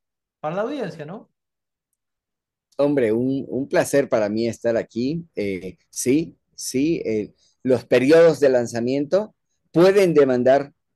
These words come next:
Speaker 2: mucha energía, sobre todo cuando se hace algo, ¿sabes? Muy en vivo, muy, muy en directo, innovador, como lo que estoy haciendo. Eh,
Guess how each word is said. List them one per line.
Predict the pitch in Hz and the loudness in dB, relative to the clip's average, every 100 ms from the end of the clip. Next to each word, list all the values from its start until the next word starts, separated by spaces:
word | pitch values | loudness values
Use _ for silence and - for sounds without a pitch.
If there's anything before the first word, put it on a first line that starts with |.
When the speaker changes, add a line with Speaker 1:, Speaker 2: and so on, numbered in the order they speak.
| - | -6
Speaker 2:
mucha | 135 147 147 139 | 0 0 0 -2
energía, | 123 113 180 214 | -2 0 0 0
sobre | 170 135 120 | 2 0 0
todo | 143 151 151 | 4 4 2
cuando | 127 123 107 | -2 -4 -4
se | - | -2
hace | 131 131 135 | -2 0 0
algo, | 127 131 131 110 - _ _ _ _ _ | 2 0 0 0 -2 _ _ _ _ _
¿sabes? | - 147 170 123 | 0 2 2 -2
Muy | 131 143 | -2 0
en | 147 127 | 0 -2
vivo, | 143 175 165 | -2 0 0
muy, | 131 127 139 139 117 - _ _ _ | 2 -2 -2 -2 -4 -8 _ _ _
muy | 110 127 156 | -8 -2 0
en | 139 | 0
directo, | 117 113 160 170 _ 156 143 | -2 2 2 0 _ 2 2
innovador, | 135 131 120 117 123 160 185 | 2 2 2 2 4 4 4
como | 175 131 | 0 -2
lo | 117 | -2
que | 110 | -4
estoy | 110 135 | -4 -2
haciendo. | 131 120 143 151 165 262 - _ _ _ _ _ _ - | 0 -2 -4 -6 -6 -10 -14 _ _ _ _ _ _ 0
Eh, | 131 123 123 - | 2 2 0 -4